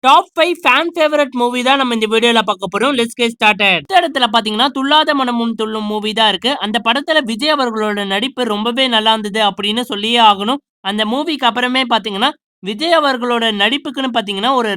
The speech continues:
தனி ரசிகர் பட்டாளமே உருவாகிச்சு. அந்த மாதிரியான நடிப்பை பாத்தீங்கன்னா, தளபதி விஜய் அவர்கள் அந்த படத்துல வெளியிட்டு இருந்தாரு. அதனால எங்களோட டாப் ஃபைவ் ஃபேன் ஃபேவரட் மூவில துள்ளாத மனமும் துள்ளும் பாத்தீங்கன்னா, ஃபிஃப்த் இடத்தை பிடிக்குது. ஃபோர்த் இடத்துல பாத்தீங்கன்னா, தெறி மூவி தான் இருக்கு.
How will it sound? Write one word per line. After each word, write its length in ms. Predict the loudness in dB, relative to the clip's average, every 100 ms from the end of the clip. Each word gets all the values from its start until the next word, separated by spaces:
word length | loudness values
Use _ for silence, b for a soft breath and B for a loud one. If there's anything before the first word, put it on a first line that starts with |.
| -6 -2
தனி 240 | -2 0
ரசிகர் 460 | -2 -2 -2 -6 -2
பட்டாளமே 520 | -2 2 0 2 0
உருவாகிச்சு. 640 | 0 0 0 0 -4 -4 -8 -8 _ -8
அந்த 200 | -4 0
மாதிரியான 500 | 0 0 0 0 0
நடிப்பை 380 | -2 -2 -2 -2
பாத்தீங்கன்னா, 440 | -4 -4 -4 -2
தளபதி 400 | -2 -2 -2 -6
விஜய் 320 | -8 -6 -4 -2
அவர்கள் 320 | -4 -4 -4
அந்த 200 | -4 -6
படத்துல 480 | -4 -2 -4 -4 -6
வெளியிட்டு 400 | -4 -4 -6 -6
இருந்தாரு. 360 | -6 0 2 0 -4 _ -4
அதனால 420 | -2 0 2 2 2 0
எங்களோட 480 | -2 -2 0 0 0 0
டாப் 260 | 2 0 0
ஃபைவ் 200 | -6 0
ஃபேன் 340 | 0 0 -2
ஃபேவரட் 440 | -4 -4 -4 -4
மூவில 400 | -4 -4 0 2 0 0 _ _ -10
துள்ளாத 380 | -6 0 2 2
மனமும் 420 | 0 0 -2 -4 -4
துள்ளும் 320 | -6 -4 -4
பாத்தீங்கன்னா, 400 | -6 -4 -2 -2
ஃபிஃப்த் 320 | -2 -6 -4
இடத்தை 280 | -2 -2 -4
பிடிக்குது. 460 | -4 -4 -4 -2 -2 2
ஃபோர்த் 340 | 6 6 4
இடத்துல 300 | 2 2 0
பாத்தீங்கன்னா, 400 | 2 0 2 2
தெறி 240 | 4 2 4
மூவி 280 | 2 0 2
தான் 180 | 4 4
இருக்கு. 240 | 4